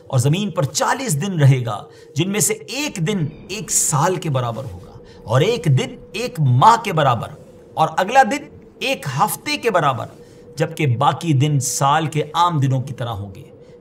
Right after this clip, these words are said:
इस मुद्दत में दज्जाल अपने गधे पर सवार होकर सारी दुनिया का चक्कर लगाएगा। दज्जाल के इन फितनों की वजह से अहले ईमान सख्त परेशान और तंगी के आलम में भागकर दुखान नामी एक पहाड़ में पनाह लिए हुए होंगे,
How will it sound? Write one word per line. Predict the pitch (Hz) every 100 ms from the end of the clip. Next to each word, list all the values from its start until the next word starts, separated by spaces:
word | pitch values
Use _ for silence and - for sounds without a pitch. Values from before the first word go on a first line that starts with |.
| -
इस | 147 143
मुद्दत | 143 131 180
में | 156 131
दज्जाल | 131 120 160 180
अपने | 170 156
गधे | 127 127 147
पर | 170 160
सवार | 143 139 165
होकर | 185 180
सारी | - - 233 240 302 269
दुनिया | 147 123 165 233
का | 233 185
चक्कर | 151 - 139
लगाएगा। | 123 110 110 - - 131
दज्जाल | 123 147 196
के | 185 - - - 294
इन | 262
फितनों | - 220 262 269
की | 233
वजह | 160 160 175
से | 175 156 147
अहले | 156 180 156
ईमान | 139 170 208 156
सख्त | - - - - -
परेशान | 175 156 - 143 175 180
और | 147 - - -
तंगी | 269 294 320
के | 320 214
आलम | 180 196 202
में | 196 143
भागकर | 117 123 214 226 - 139 120 - - 113
दुखान | 160 139 143 214 240 196
नामी | 165 165 165 160
एक | 165 - -
पहाड़ | 123 127 160 139
में | 131
पनाह | 131 127 123
लिए | 107 117
हुए | 104
होंगे, | 104 113 -